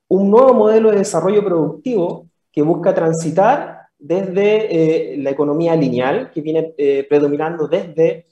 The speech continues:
eh, la revolución industrial, desde la primera revolución industrial, hacia un modelo que sea mucho más amigable con el medio ambiente, mucho más amigable con el entorno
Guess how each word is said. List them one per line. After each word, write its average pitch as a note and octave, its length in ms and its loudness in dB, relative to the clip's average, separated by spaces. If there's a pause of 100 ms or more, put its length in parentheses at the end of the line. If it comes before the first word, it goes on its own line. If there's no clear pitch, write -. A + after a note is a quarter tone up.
(260)
eh, C3+ 760 0
la C3+ 120 0
revolución C3+ 540 -2
industrial, E3 400 -4
desde D3+ 160 -8
la B2 140 -4
primera A3 280 -2
revolución D#3 500 -6
industrial, D#3+ 500 -2 (760)
hacia A#3 340 4
un A#3+ 120 6
modelo G#3+ 340 8
que G3 160 4
sea G3 360 4
mucho G3 360 0
más F#3 300 -6
amigable E3+ 560 2
con D#3+ 160 -2
el D3+ 120 -4
medio D#3 200 -2
ambiente, D#3 420 -4
mucho E3 300 -8
más D#3 180 -4
amigable D#3 340 -2
con C#3+ 160 -6
el C3+ 100 -14
entorno D3 720 -2